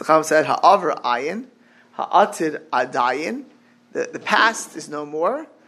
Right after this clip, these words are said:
the future is not here yet, dai geminayin, right?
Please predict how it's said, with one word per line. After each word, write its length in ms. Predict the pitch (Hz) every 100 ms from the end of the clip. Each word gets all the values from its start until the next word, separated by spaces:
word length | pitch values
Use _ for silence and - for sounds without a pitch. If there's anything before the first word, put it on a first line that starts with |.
| _ _
the 100 | -
future 600 | 143 - 226 226 208 185
is 300 | 170 - 156
not 220 | 160 151 147
here 200 | 151 135
yet, 500 | 143 240 - - - _ - _ 151
dai 300 | 147 196 254
geminayin, 640 | 262 285 330 320 190 120 - _ _ _
right? 480 | - 190 233 233